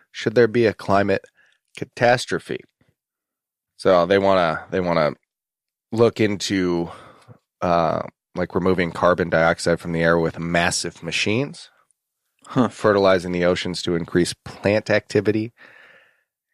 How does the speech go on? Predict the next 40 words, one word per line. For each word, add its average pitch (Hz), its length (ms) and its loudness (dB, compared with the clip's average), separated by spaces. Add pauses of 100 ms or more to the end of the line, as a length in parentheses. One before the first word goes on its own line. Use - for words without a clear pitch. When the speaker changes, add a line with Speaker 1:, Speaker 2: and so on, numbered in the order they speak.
(120)
Speaker 1:
chemically 107 400 0
modify 90 460 2
the 85 120 -2
atmosphere 85 440 -2
to 78 80 -6
reflect 80 400 -2
more 80 120 -8
sunlight 87 440 -2
back 78 180 -2
to - 100 -12
space. - 540 0 (680)
And 101 120 -2
they 98 60 -4
said, 98 180 -4
"We 98 100 0
hope 107 240 0
it 98 80 -6
never 104 240 0
happens, 95 480 -2
but, 90 220 -8
you 92 80 -12
know, 85 120 -8
just 90 300 -8
in 90 80 -8
case, 85 560 -4 (1040)
we 95 140 -8
need 90 260 -4
to 85 80 -6
have 80 240 -2
all 65 140 -4
this 62 160 -6
stuff." - 380 -4
Speaker 2:
Yeah. 104 120 -2
Speaker 1:
There's 85 160 -6
no 87 80 -4
silver 107 420 0
bullet 98 380 2
for 90 120 -4
the 92 80 -2
climate, 95 440 0